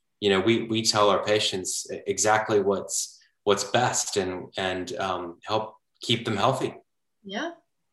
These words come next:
Speaker 2: that's amazing. Thank you for doing what you're doing. <laughs>
Speaker 1: Yeah,
Speaker 2: And
Speaker 1: you're
Speaker 2: I'm
Speaker 1: welcome.
Speaker 2: thankful for you coming here today and taking the time I'm so glad we made this work. You just dropped a lot of good knowledge on everyone.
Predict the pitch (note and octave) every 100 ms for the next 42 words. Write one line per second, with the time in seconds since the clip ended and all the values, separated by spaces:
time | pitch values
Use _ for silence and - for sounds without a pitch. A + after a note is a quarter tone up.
0 | _ - G#3 A3 B3+ C4+ F4 A#3 F3 G#3+
1 | G#3+ - _ - G#3+ A#3+ C4+ C#4 A#3+ A3
2 | A3 - - G#3+ A3 A3 A3 A3 A#3+ G3+
3 | F#3+ F3+ G3+ D4 - G#3+ D4 - _ _
4 | _ _ _ _ _ F#2 F2+ F#2+ G2 G2+
5 | G2+ G2 - - _ _ - G#3+ A#3 -
6 | A3 A3 G#3+ F#3 - - - - G#3+ A3
7 | A3+ A3+ A3 A3 A3 G#3+ G#3+ G#3 G#3 G3+
8 | G#3 G3+ G3+ F#3+ - G3 G3 G3 G3+ -
9 | _ _ - F#3+ G3+ A3 A3 G#3 A3 G#3+
10 | G#3 G3+ G#3 G3 F#3+ F#3+ G3 _ F#3+ G3
11 | F#3+ - - _ _ _ - G#3+ G#3+ A3
12 | A3 A3 A3 A3+ G#3 G3+ A3 A3 A3 G#3
13 | G#3 G#3 G#3+ A3 B3+